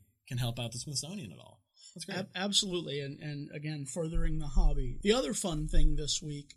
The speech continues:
Speaker 2: that I'll share with you is on Facebook, the Royal Mint announced that the Great British Digital Coin Hunt is back. Last year, two thousand eighteen, the Royal Mint came out with a series of circulating commemorative ten pence coins.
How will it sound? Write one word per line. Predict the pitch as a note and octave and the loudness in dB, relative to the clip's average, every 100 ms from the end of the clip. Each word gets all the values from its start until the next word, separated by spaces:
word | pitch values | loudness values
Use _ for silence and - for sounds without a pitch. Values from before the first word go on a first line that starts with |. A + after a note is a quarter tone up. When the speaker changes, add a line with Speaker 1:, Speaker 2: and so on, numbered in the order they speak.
| - | -14
Speaker 2:
that | D3+ | -12
I'll | C#3 C3+ | -10 -8
share | - D#3 | -8 -10
with | D3 C#3+ | -8 -6
you | E3 D3 | -6 -8
is | C3+ B2+ - | -10 -14 -12
on | C#3+ | -10
Facebook, | C#3+ A3 C4+ - C#3 A2+ - - - - | -10 -8 -6 -6 -6 -10 -12 -12 -12 -10
the | D#3+ | -6
Royal | D#3 E3 G#3 A3 | -4 -4 -2 -2
Mint | F#3 E3+ E3 | -2 -4 -6
announced | E3 D3+ C3+ C3+ C#3+ - D3 | -8 -6 -6 -8 -8 -8 -8
that | D3+ C#3 - _ - _ | -10 -10 -18 _ -20 _
the | E3 D#3+ C3+ C#3+ | -10 -10 -8 -8
Great | F3 A#3+ - | -8 -8 -10
British | E3 C3 D#3+ G3 F#3+ - - _ C3 | -12 -6 0 0 0 -2 -6 _ -4
Digital | E3+ A#3 F3+ D#3+ C#3+ B2 | 0 2 0 -4 -8 -6
Coin | - E3+ D3+ | -2 -2 -2
Hunt | C3+ D3+ B2 | -4 -6 -8
is | D3+ B2 | -6 -6
back. | D3+ C3+ - - - | -6 -10 -10 -12 -10
Last | C3+ D#3+ F#3+ F3 - | -6 -2 -2 -2 -6
year, | C#3+ A#2 F3+ - | -6 -6 -8 -10
two | F#3 | -8
thousand | E3+ F3 E3+ | -6 -4 -4
eighteen, | - - D3 C3 C#3 - | -4 -4 -4 -6 -8 -8
the | D3 | -8
Royal | D3 F3 E3+ | -4 -4 -4
Mint | D#3 D#3+ | -6 -8
came | - D#3+ | -10 -8
out | D3 - | -8 -10
with | D3+ | -10
a | C#3+ | -2
series | - E3+ D#3+ D3 | -2 -2 -6 -6
of | C#3+ B2 | -6 -4
circulating | - F#3+ - F#3 F3 E3 D#3+ D#3+ D#3 - - - - | -4 -4 -6 -6 -6 -6 -8 -10 -12 -16 -18 -16 -6
commemorative | F3 D#3 D#3+ D3+ C3+ | -4 -2 -4 -6 -8
ten | - D#3 D#3 | -8 -6 -6
pence | E3 C#3 - | -8 -8 -8
coins. | - C#3 C3 E3 - | -8 -8 -8 -6 -8